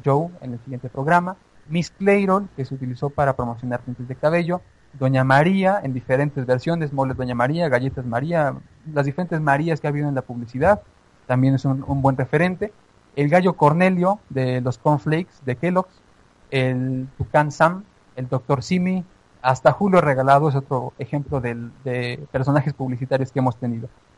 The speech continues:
Y hasta acá el programa del día de hoy. En el siguiente programa tenemos mucho más de qué hablar. Vamos a hablar la historia del hombre Malboro, la historia de Juan Valdés.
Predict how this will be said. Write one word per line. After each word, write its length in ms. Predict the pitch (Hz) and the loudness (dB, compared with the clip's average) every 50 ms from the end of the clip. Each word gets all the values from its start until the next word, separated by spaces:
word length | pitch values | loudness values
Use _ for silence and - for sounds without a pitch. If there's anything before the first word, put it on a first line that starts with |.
| _ - | _ -4
Y 100 | 147 147 | -2 -2
hasta 180 | 147 - - 151 | 0 0 0 0
acá 200 | - - 208 233 | 4 4 4 4
el 80 | 220 | 4
programa 360 | 196 175 160 165 175 180 175 | 2 2 2 4 4 4 4
del 180 | 156 143 135 135 | 4 4 2 2
día 120 | 156 165 | 2 2
de 140 | 165 151 147 | 4 4 6
hoy. 280 | 147 165 180 202 214 - - - - | 6 6 4 4 0 -8 -16 -12 -8
En 120 | 139 135 | -4 -4
el 60 | 131 131 | -4 -4
siguiente 360 | - 143 151 170 165 170 156 | -4 -4 -4 -4 -2 -4 -6
programa 340 | - 143 131 156 156 156 151 | -6 -2 -2 0 0 0 0
tenemos 300 | - 151 151 156 147 147 | 0 -2 0 0 0 0
mucho 320 | 175 202 214 - - 175 | 0 0 0 0 0 0
más 140 | 175 175 170 | 2 2 2
de 80 | 160 | 0
qué 100 | - - | 0 -2
hablar. 240 | 151 151 170 180 170 | 0 2 2 2 2
Vamos 260 | 156 151 156 156 - | 2 0 0 -2 -2
a 40 | 143 | -2
hablar 180 | 127 135 143 147 | -2 0 0 0
la 60 | 139 | -2
historia 440 | 131 - - 151 143 147 143 139 135 _ _ _ _ _ | -4 -6 -4 -4 -2 0 0 -2 -2 _ _ _ _ _
del 100 | 131 131 | -2 0
hombre 160 | 131 135 135 123 | 0 0 2 2
Malboro, 420 | 120 120 127 160 185 190 185 175 | 2 2 2 4 4 4 4 4
la 60 | 139 | 2
historia 240 | 127 - 147 139 127 | 2 -2 -4 -4 -4
de 80 | 120 113 | -4 -4
Juan 200 | 117 127 123 117 | -2 -2 -2 -2
Valdés. 500 | 104 117 135 165 180 185 180 - - | -2 -2 -2 -2 -2 -4 -4 -6 -12